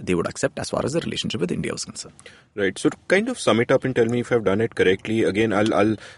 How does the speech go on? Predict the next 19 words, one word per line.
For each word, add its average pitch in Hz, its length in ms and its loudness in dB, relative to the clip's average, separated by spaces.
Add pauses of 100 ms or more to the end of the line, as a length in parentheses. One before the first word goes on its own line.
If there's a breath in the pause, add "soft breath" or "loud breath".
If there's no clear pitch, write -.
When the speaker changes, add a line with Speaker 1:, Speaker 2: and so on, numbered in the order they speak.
(140)
Speaker 2:
I'll 127 120 6
quote 208 200 2
Gulzari 110 420 6
Nanda 98 280 4
where 101 120 6
he 101 100 -2
talks 95 320 2
about, 92 400 2
uh, 92 140 4
three 98 180 -4
seventy, 92 460 -2
where, 90 420 -2
uh, 87 200 -2 (400 loud breath)
um, 87 420 -2
he 95 340 -4
said 95 320 2
in 98 120 -2
the 92 80 -4
sixties, 98 640 -6